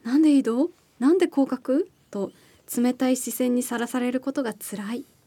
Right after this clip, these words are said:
と思いましたが、よくよく考えれば、私は今の会社でもプロジェクトをいくつか達成し、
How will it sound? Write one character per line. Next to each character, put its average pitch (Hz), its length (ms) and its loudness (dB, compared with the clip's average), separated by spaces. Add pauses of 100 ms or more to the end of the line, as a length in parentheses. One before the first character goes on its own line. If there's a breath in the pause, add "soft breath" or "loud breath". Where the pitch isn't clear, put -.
と 208 120 -6
思 202 180 -4
い 226 60 -2
ま 240 100 -2
し - 80 -10
た 214 120 -8
が、 196 200 -6 (500 soft breath)
よ 208 120 -8
く 247 120 -4
よ 247 120 0
く 254 100 -2
考 247 120 -4 (300)
え 302 60 2
れ 277 140 0
ば、 226 220 -6 (420 soft breath)
私 220 340 -6
は 226 80 -2
今 294 220 4
の 262 140 2
会 240 200 -8
社 254 140 -8
で 262 100 -6
も 240 240 -8 (260)
プ 254 120 -4
ロ 240 100 0
ジ 226 80 -2
ェ 220 40 -6
ク - 100 -14
ト 214 120 -4
を 208 80 -4
い 247 120 -4
く 277 100 -4
つ - 140 -14
か 285 120 -2
達 - 200 -14
成 226 240 -8
し、 - 320 -8